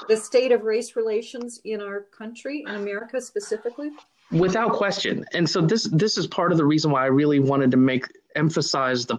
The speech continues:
Speaker 2: point that this is an awakening of white America, <laughs> uh, more than anything else. I mean, this, I mean, I'm s-, it, it is broader than that, yes. But I mean,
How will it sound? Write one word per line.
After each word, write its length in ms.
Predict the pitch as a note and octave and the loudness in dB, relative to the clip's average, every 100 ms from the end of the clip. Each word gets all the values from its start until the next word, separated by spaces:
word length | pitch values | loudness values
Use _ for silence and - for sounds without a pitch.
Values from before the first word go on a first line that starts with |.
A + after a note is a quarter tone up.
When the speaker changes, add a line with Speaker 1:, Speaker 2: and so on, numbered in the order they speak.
| - | -4
Speaker 2:
point 400 | D#3 C3+ A2 - - - - - _ | -2 0 0 -2 -8 -20 -20 -20 _
that 200 | - D#3 - _ _ _ | 0 0 0 _ _ _
this 200 | F#3 G3+ | 0 2
is 140 | A#3+ F#3 | 0 2
an 100 | D#3+ | 2
awakening 600 | C3+ C3+ D3 D3 C#3 C3 | 4 4 4 2 4 4
of 140 | A2+ | 2
white 240 | A#2+ B2+ C3+ | 2 2 4
America, 540 | A2+ A2+ - - - - _ _ | 2 2 0 -4 -8 -12 _ _
<laughs> 300 | _ _ - | _ _ -8
uh, 220 | E3 A3+ G#3+ | -4 0 2
more 220 | G3 G#3 | 4 4
than 160 | E3+ | 4
anything 320 | E3 E3 D#3 D3+ | 4 4 4 2
else. 160 | D3+ | 2
I 80 | C3 | 2
mean, 120 | D#3 | 4
this, 200 | D#3 F3 | 2 2
I 80 | - | 2
mean, 360 | E3 D3 C#3 - - - | 4 6 6 4 -2 -2
I'm 120 | F3 | 0
s-, 200 | F3 - | 0 -2
it, 260 | - G3 G3+ | -2 0 0
it 120 | F#3+ | 0
is 120 | G#3 | 2
broader 520 | D3 C3+ C#3 D3+ G#3+ B3 | 0 2 2 2 2 4
than 120 | B3 | 4
that, 220 | C4 - | 4 2
yes. 480 | D#3 D#3+ B3 - - - - - _ _ _ | 0 0 0 -2 -8 -12 -20 -20 _ _ _
But 280 | F3 D#3+ E3+ _ | -2 0 -2 _
I 60 | D#3+ | 2
mean, 280 | E3+ D#3 | 4 4